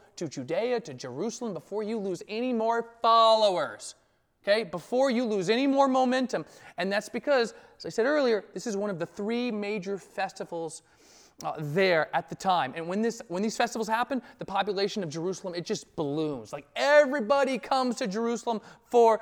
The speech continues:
the festivals. It's like college for a weekend. Okay, huge. It's just traffic. It's, that's how it is there. And if he goes there at this time to do his miracles,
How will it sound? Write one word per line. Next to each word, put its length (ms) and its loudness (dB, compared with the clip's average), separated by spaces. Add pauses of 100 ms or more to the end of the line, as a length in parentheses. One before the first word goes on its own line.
(140)
the 200 -2
festivals. 680 2
It's 100 -6
like 160 -2
college 360 6
for 200 0
a 40 2
weekend. 440 -4 (360)
Okay, 220 2
huge. 680 4
It's 120 -6
just 160 -4 (180)
traffic. 480 10
It's, 300 -2
that's 320 2
how 240 4
it 40 2
is 180 2
there. 640 4 (1300)
And 200 0
if 120 2
he 140 0
goes 920 4 (200)
there 260 4
at 140 2
this 140 -4
time 280 -2
to 60 -4
do 140 -2
his 120 -4
miracles, 800 -2